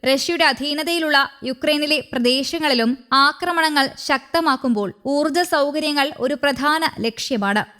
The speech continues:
സിവിലിയന്മാരെ ലക്ഷ്യമിട്ട് റഷ്യ നടത്തുന്ന ആക്രമണത്തിന് മറുപടിയായാണ്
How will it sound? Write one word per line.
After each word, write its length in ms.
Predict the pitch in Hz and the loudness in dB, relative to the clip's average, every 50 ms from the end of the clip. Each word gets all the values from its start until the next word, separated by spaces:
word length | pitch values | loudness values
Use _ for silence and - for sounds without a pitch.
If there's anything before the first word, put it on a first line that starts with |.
| - - | -4 0
സിവിലിയന്മാരെ 720 | 302 285 247 285 302 311 311 320 320 320 311 311 320 330 320 | 0 0 2 2 2 2 2 2 2 2 2 2 2 0 0
ലക്ഷ്യമിട്ട് 640 | 294 262 247 - - - 320 302 277 240 233 196 - - - _ 247 269 | 0 -2 -2 -2 -6 -4 -2 -2 0 0 0 -2 -2 -4 -8 _ 0 0
റഷ്യ 260 | 269 254 - - 359 349 339 | 0 0 0 -2 0 0 2
നടത്തുന്ന 300 | 311 302 - 320 302 311 294 - 254 247 247 | 0 0 -2 0 0 2 2 2 2 2 2
ആക്രമണത്തിന് 640 | 247 247 - 311 294 302 311 302 - 302 247 233 - - - - 240 | 0 0 -4 -4 -2 -2 -4 -2 -2 0 0 0 -2 -4 -6 -2 0
മറുപടിയായാണ് 800 | 262 262 285 320 320 359 359 349 302 269 254 247 233 233 220 196 | 0 2 2 0 -2 0 0 2 2 2 4 4 2 2 0 -2